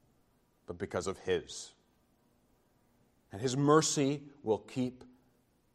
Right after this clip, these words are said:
you and me faithful until that time. Paul wants the Philippians to come to that day of Jesus rejoicing because they were counted worthy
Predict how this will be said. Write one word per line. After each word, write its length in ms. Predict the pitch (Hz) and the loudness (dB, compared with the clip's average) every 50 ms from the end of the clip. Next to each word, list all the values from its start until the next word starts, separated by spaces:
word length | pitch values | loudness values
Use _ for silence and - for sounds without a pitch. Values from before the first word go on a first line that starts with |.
| _ _ _ | _ _ _
you 280 | - 87 98 120 135 143 | -6 -2 2 4 4 4
and 140 | 147 156 143 | 4 2 -2
me 320 | 131 117 98 90 80 76 - - - | -4 -4 -6 -8 -10 -16 -20 -20 -20
faithful 800 | - - - - - 117 135 127 - - 127 120 104 92 - - - _ _ _ _ _ _ _ _ _ _ _ _ _ _ _ _ _ - | -20 -18 -14 -6 -4 -4 -4 -4 -4 -2 0 0 0 -2 -6 -16 -20 _ _ _ _ _ _ _ _ _ _ _ _ _ _ _ _ _ -14
until 300 | - 90 - - 113 107 104 | -14 -10 -4 0 2 2 2
that 180 | 98 87 - | 2 0 -4
time. 280 | - 90 90 87 82 76 - _ _ _ _ _ _ _ _ _ _ _ _ _ _ _ _ _ _ _ _ _ _ _ _ _ _ _ _ _ _ | -10 -14 -14 -16 -18 -20 -20 _ _ _ _ _ _ _ _ _ _ _ _ _ _ _ _ _ _ _ _ _ _ _ _ _ _ _ _ _ _
Paul 480 | - - 131 135 143 147 147 143 127 127 | 4 10 12 12 12 12 12 12 10 6
wants 360 | 123 131 135 139 135 135 - | 6 8 8 8 6 4 -2
the 120 | - 123 110 | -4 -6 -4
Philippians 500 | - - 123 120 120 123 117 117 113 110 | 0 0 0 0 2 2 0 0 0 -2
to 80 | 113 | -6
come 400 | 107 - - 120 127 135 139 139 | -8 -4 -2 0 0 2 0 -2
to 80 | 131 131 | -2 -2
that 240 | 117 104 98 92 90 | -2 -2 -2 -2 -2
day 300 | 98 113 120 120 117 101 | 0 2 2 2 2 0
of 160 | 98 90 85 | -2 -6 -8
Jesus 500 | - 104 117 123 123 123 117 113 - 98 | -6 -4 -4 -2 -2 -4 -6 -6 -6 -8
rejoicing 840 | 92 87 82 82 90 98 117 120 135 135 127 - - 135 127 131 123 | -8 -8 -10 -8 0 4 6 6 6 6 4 0 -2 -2 -2 -2 -2
because 340 | 107 92 - - 98 92 85 | -4 -4 -2 0 0 0 0
they 160 | 90 101 101 | 0 0 2
were 140 | 101 101 98 | 2 0 -2
counted 580 | - - - 113 120 117 107 123 117 113 110 - - - - - - | -2 -6 -8 -6 -6 -4 -2 -2 -4 -4 -6 -10 -20 -20 -20 -14 -10
worthy 840 | 117 120 120 120 120 123 123 123 123 120 92 95 90 87 90 92 | -6 -4 -2 0 2 4 4 4 4 2 0 -2 -4 -4 -4 -4